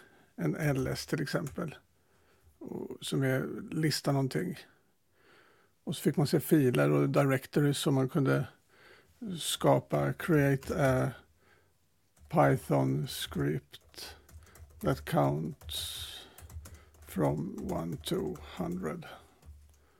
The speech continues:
Nu skulle jag ha gjort det i ett fönster. "Create a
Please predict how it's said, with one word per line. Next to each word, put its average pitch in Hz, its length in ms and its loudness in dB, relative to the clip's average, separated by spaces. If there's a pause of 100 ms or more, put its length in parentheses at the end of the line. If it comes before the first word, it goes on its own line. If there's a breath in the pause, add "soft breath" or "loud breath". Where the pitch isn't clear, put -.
(840 loud breath)
Nu 214 140 -12
skulle 156 240 0
jag 135 220 4
ha 147 180 -2
gjort 175 280 -4
det 165 80 -4
i - 200 -4
ett 156 160 -10
fönster. 170 580 -4 (1300 soft breath)
"Create 87 800 -2
a 151 160 -6